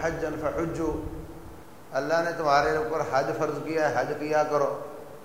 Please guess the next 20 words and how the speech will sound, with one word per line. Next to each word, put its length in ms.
ایک 280
شخص 300
کہتا 320
ہے، 160
"آل 220
کل 180
عام 480
یا 220
رسول 320
اللہ"، 540
ہر 120
سال 220
کرنا 240
ہے 80
کیا؟ 200
بعض 240
لوگ 220
اپنے 420
وجود 840
کا 440